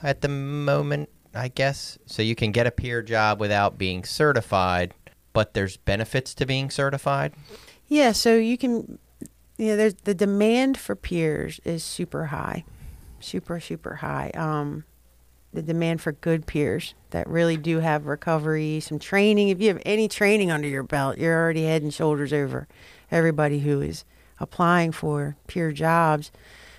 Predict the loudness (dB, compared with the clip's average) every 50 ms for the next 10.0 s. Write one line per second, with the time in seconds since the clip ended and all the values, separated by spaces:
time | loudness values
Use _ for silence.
0 | _ 0 2 2 2 0 -4 -6 0 4 4 6 6 4 4 2 2 2 2 2
1 | 0 -2 -2 -2 -4 -6 -6 -4 -4 -4 -4 -6 -4 -2 0 2 2 2 0 0
2 | -4 -4 -2 2 4 4 6 6 4 4 2 0 -2 -4 -10 _ _ _ -20 -20
3 | -20 _ _ -4 -2 2 2 2 2 2 -2 -4 -4 -4 -6 -4 -2 2 4 4
4 | 4 4 2 0 -2 -8 -10 -10 -10 -6 -4 -4 -2 -2 -4 -4 -4 -4 -2 -2
5 | -2 -2 0 0 0 -2 -2 -4 -6 -12 _ -20 -20 -20 -20 -10 -6 -6 -6 -6
6 | -6 -4 -2 -2 0 0 -2 -2 -4 -6 -6 -6 -6 -6 -8 -6 -4 -4 -4 -4
7 | -6 -6 -6 -4 -2 0 0 0 -2 -2 -2 -4 -4 -2 -4 -6 -4 -4 -4 -4
8 | -2 0 0 0 0 0 -4 -6 -6 -4 -4 -2 -2 -2 -2 -4 -6 -8 -14 -20
9 | _ -20 -20 -20 -20 -20 -14 -6 -2 0 0 0 -2 -2 -2 0 0 0 0